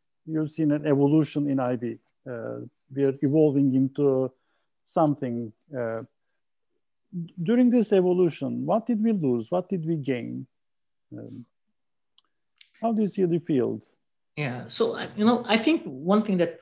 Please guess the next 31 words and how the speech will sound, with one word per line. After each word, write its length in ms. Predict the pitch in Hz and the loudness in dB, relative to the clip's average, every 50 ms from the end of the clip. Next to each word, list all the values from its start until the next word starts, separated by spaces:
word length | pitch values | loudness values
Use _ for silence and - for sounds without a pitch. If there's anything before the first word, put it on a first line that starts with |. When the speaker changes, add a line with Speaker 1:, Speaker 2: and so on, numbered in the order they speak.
| _ | _
Speaker 2:
we, 640 | - 139 135 131 131 127 123 120 110 104 - - _ _ _ _ _ _ _ _ _ _ _ _ _ _ _ _ _ _ _ _ _ _ _ _ _ _ _ _ _ _ _ | -2 0 0 2 0 0 0 -2 -4 -4 -6 -12 _ _ _ _ _ _ _ _ _ _ _ _ _ _ _ _ _ _ _ _ _ _ _ _ _ _ _ _ _ _ _
I 60 | - | -8
think 220 | 104 151 151 - - | -6 -6 -6 -6 -6
we, 360 | - 123 120 117 104 - - _ _ _ _ _ | -4 -4 -2 -2 -4 -8 -14 _ _ _ _ _
we 100 | 110 104 | -8 -4
lost, 560 | 98 95 104 117 120 120 117 - - - - | 0 2 4 4 4 4 2 0 -8 -14 -16
or 100 | 95 92 | -18 -18
at 100 | 101 - | -12 -8
least 280 | 101 104 110 110 - - | -6 -6 -6 -6 -8 -8
we're 100 | 101 98 | -8 -8
doing 320 | 95 104 107 113 110 101 | -4 -2 -2 -2 0 -2
less. 440 | 95 87 - - - - - - - - _ _ _ _ | -2 -6 -8 -10 -12 -12 -12 -12 -12 -16 _ _ _ _
And, 160 | 110 113 117 | -2 0 0
uh, 40 | 120 | 2
uh, 640 | 120 107 98 - - - 98 107 104 107 - 101 92 - _ | 2 0 -2 -4 -6 -8 -6 -6 -6 -6 -10 -14 -16 -18 _
let 140 | - 104 117 | -4 -2 0
me 80 | 120 113 | 0 0
tell 180 | - 120 110 | 2 2 4
you 60 | 110 | 4
another 260 | 104 98 104 104 104 98 | 4 4 2 2 2 0
ane-, 300 | 95 98 98 98 95 - - | 0 0 -4 -4 -8 -8 -8
anecdote. 500 | 104 101 92 92 92 98 98 95 - - | -8 -8 -6 -8 -6 -4 -4 -6 -6 -6
I 60 | 107 | -6
remember, 560 | 107 107 104 107 110 117 113 117 110 - - - - _ - _ _ _ _ _ _ _ _ _ _ _ | -4 -4 -2 0 0 0 2 2 0 0 -2 -10 -20 _ -20 _ _ _ _ _ _ _ _ _ _ _
um, 600 | 120 110 104 101 98 95 92 92 92 90 92 90 - - | -2 2 2 4 4 4 4 2 0 -2 -4 -8 -12 -12
one 220 | _ 117 113 123 127 | _ -2 0 2 2
of 80 | 127 | 4
my 100 | 123 113 | 4 2
first 600 | 110 113 - - 120 123 127 123 - - - - - - _ _ _ _ _ _ _ _ _ | 0 0 -2 0 2 2 2 2 -2 -6 -8 -12 -18 -20 _ _ _ _ _ _ _ _ _
kind 200 | - 107 104 98 | -4 -2 -2 -2
of 260 | 92 - - - - | -4 -4 -10 -20 -20